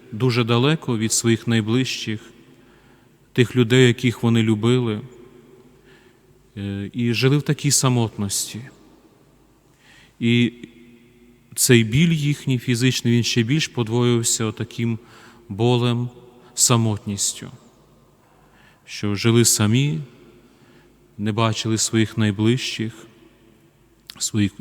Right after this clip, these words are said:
можливо, жінок, батьків, дітей. Дуже страшна хвороба. Е,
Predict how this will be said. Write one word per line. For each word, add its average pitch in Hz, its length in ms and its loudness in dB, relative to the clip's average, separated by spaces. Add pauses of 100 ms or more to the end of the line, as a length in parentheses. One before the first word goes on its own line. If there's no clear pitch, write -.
можливо, 101 540 -4
жінок, 117 480 -2 (220)
батьків, 131 800 -6
дітей. 120 640 -4 (1300)
Дуже 151 380 2
страшна 135 480 -2
хвороба. 120 480 0 (200)
Е, 101 260 -6